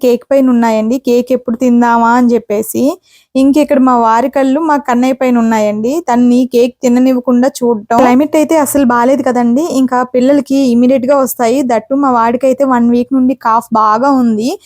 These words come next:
అస్సలు తగ్గట్లేదు. నైట్ అంతా దగ్గుతా ఉంటున్నాడు నిద్రపోనివ్వకుండా, ఇంకా దగ్గు అయితే కంటిన్యూస్ గా వస్తుంది. ఇంకిక్కడ మా వాళ్ళు అయితే కేక్ కటింగ్ అయిన తర్వాత పార్టీ పఫ్ అయితే స్ప్రే చేశారు. కేక్ కటింగ్ అప్పుడు కదండి స్ప్రే చేస్తారు అంటే కేక్ కటింగ్ అప్పుడు అయితే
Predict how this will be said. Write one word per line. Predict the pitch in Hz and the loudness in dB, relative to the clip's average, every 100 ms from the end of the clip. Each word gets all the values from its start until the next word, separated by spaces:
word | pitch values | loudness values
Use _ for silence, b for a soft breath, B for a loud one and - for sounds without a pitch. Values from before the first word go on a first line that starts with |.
| B B 226 | B B -6
అస్సలు | - - 302 277 | -4 0 0 0
తగ్గట్లేదు. | 233 247 247 240 220 262 277 | 0 -2 -2 -2 -2 0 0
నైట్ | 226 226 254 | 0 -2 -2
అంతా | 247 285 233 | 0 0 -2
దగ్గుతా | 220 247 269 254 | -2 -2 0 0
ఉంటున్నాడు | 233 233 214 214 277 | 0 0 0 0 0
నిద్రపోనివ్వకుండా, | 247 214 233 254 247 240 220 220 214 226 254 | 0 -2 -2 0 0 0 -2 -4 -2 0 2
ఇంకా | 240 214 | 0 0
దగ్గు | 208 202 247 | -2 -2 0
అయితే | 233 254 233 | 0 0 -2
కంటిన్యూస్ | 208 226 240 - 240 233 254 247 262 | -2 0 -2 0 0 2 0 0 0
గా | 240 | 0
వస్తుంది. | 214 - 214 208 285 - B B B 254 | -2 -4 -4 -2 -4 -6 B B B 0
ఇంకిక్కడ | 262 277 285 262 | 2 2 2 2
మా | 247 | 2
వాళ్ళు | 226 240 285 269 | 2 0 0 0
అయితే | 262 277 269 | -2 -4 -2
కేక్ | 247 240 | -2 -2
కటింగ్ | 262 277 262 247 | -2 -2 0 0
అయిన | 247 247 | 0 0
తర్వాత | 240 233 226 294 247 | 0 0 -2 -4 -2
పార్టీ | 233 269 269 | -2 -4 -4
పఫ్ | 269 - 240 | -4 -2 -4
అయితే | 240 320 294 | 0 -2 -2
స్ప్రే | - 240 240 | -2 -2 0
చేశారు. | 247 240 202 233 294 | 0 0 0 0 2
కేక్ | 269 277 349 | 0 0 -2
కటింగ్ | 359 359 330 | -2 -4 -2
అప్పుడు | 302 311 | -2 -2
కదండి | 294 294 285 294 | 0 2 0 0
స్ప్రే | 269 247 269 | 0 0 0
చేస్తారు | 262 - 254 262 247 | -2 -2 0 2 2
అంటే | 233 277 285 | 0 0 0
కేక్ | 247 247 277 | 0 0 -2
కటింగ్ | 262 269 | -2 0
అప్పుడు | 262 247 | 0 -2
అయితే | 240 | -2